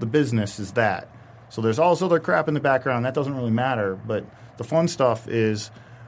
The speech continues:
on a good Saturday, all right? The rain is blowing through right now. So tomorrow's gonna be gorgeous.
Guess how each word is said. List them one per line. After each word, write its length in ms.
on 160
a 60
good 240
Saturday, 720
all 80
right? 240
The 120
rain 360
is 120
blowing 340
through 200
right 220
now. 260
So 140
tomorrow's 420
gonna 140
be 80
gorgeous. 640